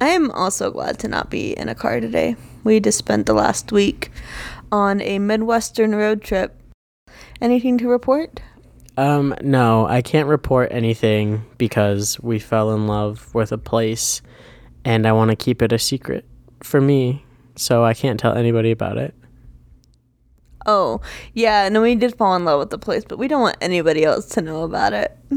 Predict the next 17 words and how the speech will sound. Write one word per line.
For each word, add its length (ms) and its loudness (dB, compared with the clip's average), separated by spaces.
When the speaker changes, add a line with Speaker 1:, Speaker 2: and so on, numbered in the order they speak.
Speaker 2:
Yeah, 300 2
we 480 4
want 480 0
to 100 -4
live 220 -2
there 400 -2
and 580 0
keep 180 -4
it 220 0
very 600 2
safe 560 -4
and 380 -4
tucked 240 -6
away 260 4
from 200 -2
the 120 0
we-, 240 0